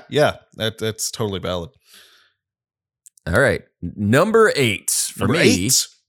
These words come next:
Speaker 2: uh, Dying Light two, Stay Human. I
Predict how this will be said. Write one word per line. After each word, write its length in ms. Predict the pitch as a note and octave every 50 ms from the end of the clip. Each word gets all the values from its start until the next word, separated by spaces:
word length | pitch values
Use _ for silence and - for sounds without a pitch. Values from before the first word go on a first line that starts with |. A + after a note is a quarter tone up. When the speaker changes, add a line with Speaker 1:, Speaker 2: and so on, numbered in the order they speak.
| _ _ -
Speaker 2:
uh, 360 | A#2 G#2+ G#2+ G#2+ G2 G#2 E2
Dying 540 | G#2+ G2+ F#2 F#2+ A#2 A#2+ C#3 D#3+ F3+ F#3 E3+
Light 460 | C#3+ A#2+ A#2 A#2+ B2+ C#3 - - -
two, 640 | - - - A2+ - F2+ E2 D2 C#2 D2+ D2+ D2 - -
Stay 420 | - - - - A2 G2+ G#2 G#2
Human. 580 | G2 - - G2+ F#2 D#2 D2+ B1 A1 A1 - - _ _ _ _ _ _ _ _ _ _ _ - - _ _ _ _ _ _ _ _ _ _ _ _
I 600 | - B2 C#3+ D#3 D#3+ E3 E3+ E3 E3 D#3 C3 A#2+